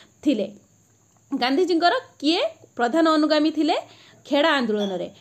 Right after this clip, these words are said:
ସର୍ଦ୍ଦାର ବଲ୍ଲଭ ଭାଇ ପଟେଲ ଥିଲେ. ଓକେ, ତାପରେ ଘରେ ଦେଖିବା, ରାଉଲାତ ଆଇନ କେବେ ଗୃହୀତ ହୋଇଥିଲା? ରାଉଲାତ ଆଇନ ଉଣେଇଶହ ଉଣେଇଶ ମାର୍ଚ୍ଚ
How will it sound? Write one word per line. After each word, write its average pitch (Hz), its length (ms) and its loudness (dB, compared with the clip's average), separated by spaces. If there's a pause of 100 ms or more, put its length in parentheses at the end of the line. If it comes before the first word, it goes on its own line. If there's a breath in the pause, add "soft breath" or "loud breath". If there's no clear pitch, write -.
(320 soft breath)
ସର୍ଦ୍ଦାର 233 340 0 (220)
ବଲ୍ଲଭ 220 280 2
ଭାଇ 262 120 0 (200)
ପଟେଲ 214 260 -2 (120)
ଥିଲେ. 202 160 -8 (100)
ଓକେ, 294 160 -4 (1080)
ତାପରେ 247 200 0 (140)
ଘରେ 285 260 0
ଦେଖିବା, 330 260 0 (400 soft breath)
ରାଉଲାତ 285 480 2 (180)
ଆଇନ 233 140 -2 (200)
କେବେ 233 280 0 (120)
ଗୃହୀତ 247 320 -4
ହୋଇଥିଲା? 202 280 -4 (140)
ରାଉଲାତ 349 380 0 (180)
ଆଇନ 277 160 0 (340 soft breath)
ଉଣେଇଶହ 320 320 0 (100)
ଉଣେଇଶ - 240 -2 (200)
ମାର୍ଚ୍ଚ 285 300 -2